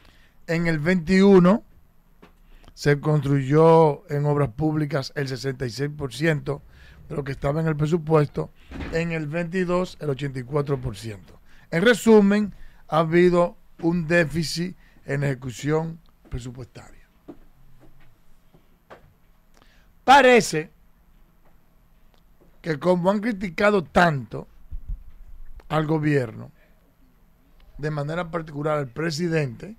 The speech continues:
por todo lo prometido y no cumplido, ya están tratando de empezar a manejar, a administrar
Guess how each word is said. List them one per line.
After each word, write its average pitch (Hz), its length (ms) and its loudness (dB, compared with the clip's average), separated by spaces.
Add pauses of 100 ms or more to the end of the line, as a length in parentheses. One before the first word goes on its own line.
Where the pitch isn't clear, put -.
(640)
por 135 160 -6
todo 160 540 -2 (580)
lo 147 460 -2
prometido 156 680 -4
y 156 40 -2
no 147 180 -2
cumplido, 139 560 -4 (1300)
ya 170 160 2
están 214 500 2
tratando 190 520 0
de 180 100 0
empezar 156 580 -6 (800)
a 175 300 -6 (840)
manejar, 156 920 -2 (240)
a 143 120 -2
administrar 143 880 -4